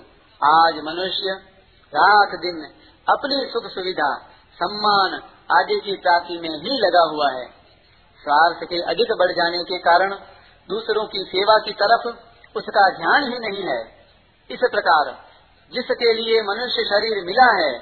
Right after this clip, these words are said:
उसे भूल जाना ही कर्मयोग का लुप्त होना है। मनुष्य सेवा के द्वारा पशु पक्षी से लेकर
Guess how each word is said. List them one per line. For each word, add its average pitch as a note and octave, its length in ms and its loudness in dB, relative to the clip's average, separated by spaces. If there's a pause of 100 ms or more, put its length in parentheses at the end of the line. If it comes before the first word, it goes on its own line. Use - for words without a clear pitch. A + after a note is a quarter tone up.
(480)
उसे G#3 220 -2 (100)
भूल A3+ 280 -4
जाना F#3+ 320 2
ही F#3+ 200 -8 (300)
कर्मयोग G3 520 -2
का E3 180 4 (180)
लुप्त F#4 320 -2
होना D3+ 240 -4
है। A#2+ 160 -10 (1080)
मनुष्य F3 500 -6 (160)
सेवा F#3+ 300 2
के G#3 180 -4
द्वारा G3+ 300 2 (600)
पशु B3 260 0
पक्षी C4+ 320 -6
से G3+ 200 -2
लेकर F3+ 380 -2